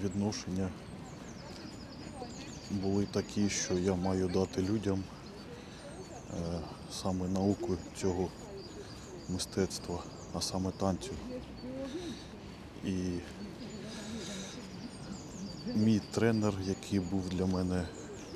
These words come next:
взірцем справедливості, е, ну так, натякаючи, повідомив, що вибирай гроші.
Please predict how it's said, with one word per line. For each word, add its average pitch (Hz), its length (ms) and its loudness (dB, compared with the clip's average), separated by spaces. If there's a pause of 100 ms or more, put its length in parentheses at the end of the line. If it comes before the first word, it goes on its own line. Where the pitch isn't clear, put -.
(180)
взірцем 98 720 2 (1040)
справедливості, 98 1120 2
е, 95 80 0 (4000)
ну 101 140 2 (100)
так, - 140 0 (320)
натякаючи, 98 640 4 (120)
повідомив, 87 520 0 (100)
що 87 240 0 (1500)
вибирай 95 420 4
гроші. 90 460 0